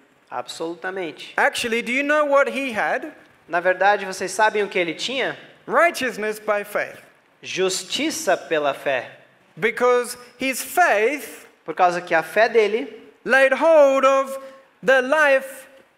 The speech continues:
Speaker 2: of God in His word.
Speaker 1: se apoderou da vida de Deus em sua palavra.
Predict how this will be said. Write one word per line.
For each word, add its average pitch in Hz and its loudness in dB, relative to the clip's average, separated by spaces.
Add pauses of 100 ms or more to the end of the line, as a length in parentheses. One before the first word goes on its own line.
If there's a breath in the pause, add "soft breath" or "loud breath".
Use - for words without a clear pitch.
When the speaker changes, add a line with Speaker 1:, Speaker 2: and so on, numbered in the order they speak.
(120)
Speaker 2:
of 226 -2
God 233 2 (140)
in 208 -6
His 220 -4
word. 220 0 (240)
Speaker 1:
se - -6
apoderou 226 4
da 214 4
vida 285 0
de 254 -6
Deus 196 2
em 175 -6
sua 254 -2
palavra. 220 2